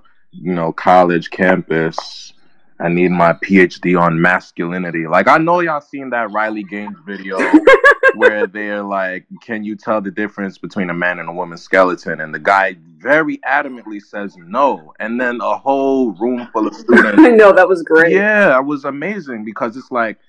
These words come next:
Speaker 1: we clearly don't need a P H D to dismantle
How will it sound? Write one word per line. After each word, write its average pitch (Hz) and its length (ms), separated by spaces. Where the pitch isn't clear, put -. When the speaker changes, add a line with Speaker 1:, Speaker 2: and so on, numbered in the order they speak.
Speaker 1:
we 139 160
clearly 196 400
don't 143 200
need 127 160
a 110 60
P 131 260
H 107 280
D 123 240
to 95 240
dismantle 104 800